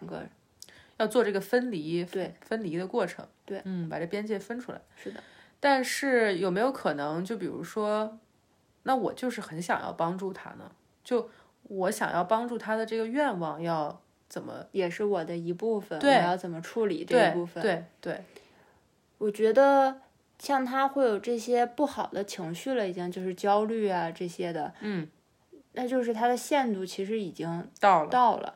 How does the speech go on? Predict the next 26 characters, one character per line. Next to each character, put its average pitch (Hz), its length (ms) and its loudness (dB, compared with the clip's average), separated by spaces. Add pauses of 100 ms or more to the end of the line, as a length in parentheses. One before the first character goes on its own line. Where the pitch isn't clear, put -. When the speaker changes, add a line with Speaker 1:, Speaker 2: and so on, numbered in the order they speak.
Speaker 2:
对。 165 220 -4 (140)
Speaker 1:
那 240 220 0
哪 214 160 -2
怕 240 180 -4
这 233 120 -4
是 233 160 -4
你 220 220 0
的 175 260 -4 (100)
一 175 100 -4
部 233 200 0
分， - 200 -6 (160)
你 185 100 -2
现 247 180 -2
在 233 140 2
觉 185 140 -4
得 180 80 0
他 202 160 -4
是 208 100 -4
你 196 120 -2
的 139 120 -8
一 151 100 -8
部 160 160 -4
分， 175 240 -6
对 196 120 -6
吧？ 170 220 -2
Speaker 2:
嗯。 185 260 -4